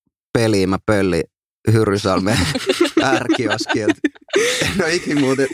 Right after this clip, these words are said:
Speaker 1: tätä myöntänyt, mut tota noin, niin Hyrynsalmen R-kioskille terveisiä, et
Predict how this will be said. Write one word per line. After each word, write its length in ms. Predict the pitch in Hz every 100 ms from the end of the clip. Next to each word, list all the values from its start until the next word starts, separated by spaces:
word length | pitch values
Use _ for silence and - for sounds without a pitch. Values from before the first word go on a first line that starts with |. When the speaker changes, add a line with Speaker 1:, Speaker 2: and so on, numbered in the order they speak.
| -
Speaker 1:
tätä 260 | 160 151
myöntänyt, 600 | 147 185 143 113 113 285 -
mut 80 | 523 -
tota 240 | - -
noin, 240 | 554 480 -
niin 140 | 262 415 466 370 370 - - -
Hyrynsalmen 720 | 170 160 135 139 135 139 147
R-kioskille 580 | 127 - 110 113 - 117 -
terveisiä, 680 | 131 131 120 110 117 107
et 60 | 110